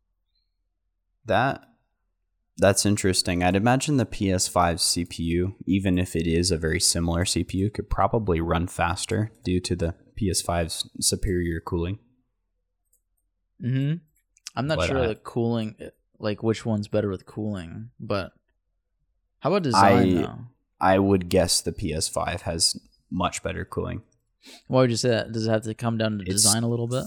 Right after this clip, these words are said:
Speaker 1: physical size and
Speaker 2: Oh, yeah, yeah, yeah.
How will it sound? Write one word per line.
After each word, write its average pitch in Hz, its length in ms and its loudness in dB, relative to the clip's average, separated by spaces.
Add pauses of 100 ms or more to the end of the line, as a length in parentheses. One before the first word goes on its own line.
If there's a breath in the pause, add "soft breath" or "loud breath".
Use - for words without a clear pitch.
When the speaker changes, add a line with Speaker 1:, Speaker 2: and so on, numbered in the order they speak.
Speaker 1:
physical 95 500 2
size 85 720 0
and 87 320 -6 (380)
Speaker 2:
Oh, 135 360 8
yeah, 123 280 6
yeah, 117 260 4
yeah. 113 180 0